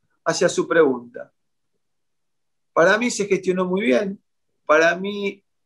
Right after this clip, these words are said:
lo que no se pudo traer es porque verdaderamente, económicamente, no se podía traer, y no porque no se quiso, y no porque no se intentó. Eh, y después, cuando vinieron,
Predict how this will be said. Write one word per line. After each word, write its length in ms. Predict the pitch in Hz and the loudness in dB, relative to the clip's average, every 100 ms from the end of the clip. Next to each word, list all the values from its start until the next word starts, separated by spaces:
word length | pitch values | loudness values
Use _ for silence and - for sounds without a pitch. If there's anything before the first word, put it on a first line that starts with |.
| _ | _
lo 220 | 170 190 | 2 2
que 140 | - 185 | 2 0
no 120 | 220 | 0
se 180 | 220 208 | 2 2
pudo 320 | 214 208 190 | 4 2 4
traer 280 | 180 196 214 | 4 4 4
es 80 | - | 2
porque 300 | 170 151 156 | -2 0 0
verdaderamente, 720 | 151 151 170 196 185 208 175 | 2 4 2 2 0 -4 -8
económicamente, 760 | - 143 202 170 160 202 160 135 | -6 -4 -2 -2 -2 -2 -6 -14
no 300 | 147 220 254 | -8 -2 -2
se 180 | - | -4
podía 360 | 131 - 175 151 | -12 -2 0 0
traer, 400 | 131 175 214 160 | 0 2 2 2
y 60 | 156 | 0
no 160 | 208 | -2
porque 200 | 180 143 | -2 -6
no 100 | 156 | -10
se 160 | - - | -10 -8
quiso, 360 | 240 233 190 | -6 0 0
y 60 | 170 | 2
no 140 | 190 | 2
porque 220 | 190 156 165 | 0 -2 -2
no 100 | 180 | -2
se 140 | 175 | -6
intentó. 720 | 156 143 139 131 180 185 190 _ _ _ _ _ _ _ _ _ _ _ | -6 -6 -6 0 2 2 -2 _ _ _ _ _ _ _ _ _ _ _
Eh, 1160 | - 151 147 139 139 135 131 135 135 135 123 113 - - - _ _ _ _ _ _ _ _ _ _ _ _ _ _ _ | 0 2 2 0 -2 0 -2 -2 -4 -6 -8 -12 -20 -20 -20 _ _ _ _ _ _ _ _ _ _ _ _ _ _ _
y 100 | - | 6
después, 380 | 202 202 247 180 - | 6 8 6 6 4
cuando 280 | 175 190 | 4 4
vinieron, 600 | 214 247 269 262 269 294 | 4 6 8 8 4 -2